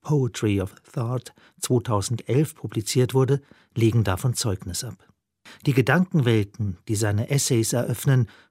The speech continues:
von der Grammatik der Schöpfung über die Logokraten und der Meister und seine Schüler bis von realer Gegenwart und im Raum der Stille Lektüren, belegen auf elegante Weise,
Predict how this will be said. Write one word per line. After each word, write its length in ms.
von 240
der 120
Grammatik 580
der 80
Schöpfung 640
über 400
die 120
Logokraten 920
und 340
der 120
Meister 480
und 140
seine 240
Schüler 520
bis 320
von 280
realer 440
Gegenwart 680
und 500
im 180
Raum 280
der 120
Stille 480
Lektüren, 760
belegen 460
auf 180
elegante 640
Weise, 480